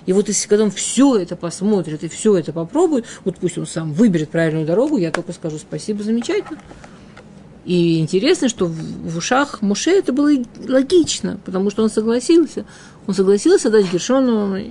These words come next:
на воспитание Итро. И Итро провёл его по всем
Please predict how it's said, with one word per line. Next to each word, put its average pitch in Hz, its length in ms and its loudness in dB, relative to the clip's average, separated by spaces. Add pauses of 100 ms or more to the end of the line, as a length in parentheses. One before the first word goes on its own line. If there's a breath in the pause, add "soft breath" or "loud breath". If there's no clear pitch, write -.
на 180 140 -2
воспитание 185 540 0
Итро. 160 260 -6 (360 loud breath)
И 214 120 2
Итро 294 240 2
провёл 233 400 4
его 220 280 4
по 196 120 -2
всем 196 540 0